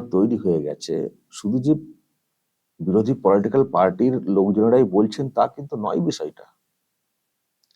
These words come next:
আপনারা যে যার, যে যার এলাকাতে একটু খোঁজ নেবেন, একটু সমীক্ষা চালাবেন, সমাজে মিশে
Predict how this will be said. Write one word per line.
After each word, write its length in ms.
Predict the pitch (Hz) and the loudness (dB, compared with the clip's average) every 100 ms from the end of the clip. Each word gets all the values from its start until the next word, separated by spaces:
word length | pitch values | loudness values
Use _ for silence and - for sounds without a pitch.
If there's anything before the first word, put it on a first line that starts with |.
| _ - | _ -2
আপনারা 340 | 110 127 135 135 - - _ _ _ _ _ | 0 2 4 4 0 -16 _ _ _ _ _
যে 120 | 101 | 2
যার, 140 | 117 - | 2 2
যে 160 | - 101 | 0 2
যার 160 | 107 113 | 4 4
এলাকাতে 380 | 101 113 117 120 | 2 2 0 -2
একটু 160 | 113 - | -6 -8
খোঁজ 220 | - 98 | -2 0
নেবেন, 260 | 92 101 113 - _ _ _ _ | 0 0 0 -4 _ _ _ _
একটু 200 | 113 - 143 | -6 -6 -8
সমীক্ষা 420 | - 110 113 120 | 0 0 0 -6
চালাবেন, 440 | 107 95 92 101 208 - _ _ _ _ _ _ _ _ _ _ _ _ _ _ _ _ _ _ _ _ _ - | 0 2 4 2 -2 -14 _ _ _ _ _ _ _ _ _ _ _ _ _ _ _ _ _ _ _ _ _ -10
সমাজে 400 | - 110 110 110 | 0 4 6 6
মিশে 360 | 107 107 113 | 4 4 4